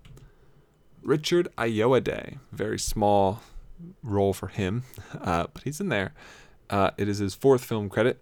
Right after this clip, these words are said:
and improves his average film rating to a sixty-six even. Second and o-, uh, second film rated in the seventies and second best film overall, coming in behind, uh, his performance as himself in the documentary Harmontown and ahead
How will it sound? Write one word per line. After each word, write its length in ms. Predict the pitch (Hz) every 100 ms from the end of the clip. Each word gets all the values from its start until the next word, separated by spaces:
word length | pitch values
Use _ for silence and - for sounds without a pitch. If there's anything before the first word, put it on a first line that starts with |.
| -
and 120 | 90
improves 300 | 90 101 95
his 100 | -
average 160 | 95 92
film 200 | - 101
rating 140 | 95
to 100 | -
a 60 | 80
sixty-six 720 | - 104 - - - 131 - -
even. 380 | 120 151 160 - - - _ _
Second 420 | - 123 - 117 -
and 120 | 90
o-, 220 | 104 110 -
uh, 260 | 92 90
second 360 | 95 139 135 -
film 260 | 123 117
rated 100 | 107
in 60 | 98
the 60 | 92
seventies 500 | 101 104 117 151 151 - -
and 200 | 92 87
second 300 | - 87 90
best 200 | 85 82
film 160 | 92 90
overall, 460 | 87 107 120 - - - _ _ - -
coming 200 | 104 98
in 120 | 92
behind, 640 | 85 - 104 95 95 92 90 - - - _
uh, 220 | 90 78 62
his 140 | 90
performance 400 | - 95 117 107
as 140 | 95
himself 460 | 95 87 110 107 113
in 80 | 95
the 60 |
documentary 800 | 90 95 - 98 98 - 85 76 -
Harmontown 680 | - 98 98 95 92 95 147 156 - - -
and 120 | 95
ahead 460 | 95 - 147 113